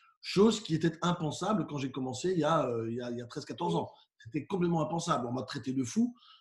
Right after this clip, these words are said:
Speaker 1: Euh, donner, euh, donner vingt conférences par an, ça, c'est accessible à tous. Mais en donner, euh,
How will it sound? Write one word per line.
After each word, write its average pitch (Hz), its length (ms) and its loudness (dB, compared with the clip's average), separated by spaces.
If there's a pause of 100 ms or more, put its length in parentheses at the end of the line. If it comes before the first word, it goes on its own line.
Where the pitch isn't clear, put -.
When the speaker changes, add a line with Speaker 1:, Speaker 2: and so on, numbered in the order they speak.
(140)
Speaker 1:
Euh, 127 640 0
donner, 156 440 4 (100)
euh, 143 120 0
donner 185 340 8
vingt 175 240 4
conférences 160 500 -2
par 151 140 -2
an, 160 100 2
ça, 156 160 -6
c'est 151 160 -6
accessible 127 400 -6
à 123 40 -4
tous. 226 300 0 (340)
Mais 131 100 2
en 156 100 6
donner, 170 380 8
euh, 127 360 2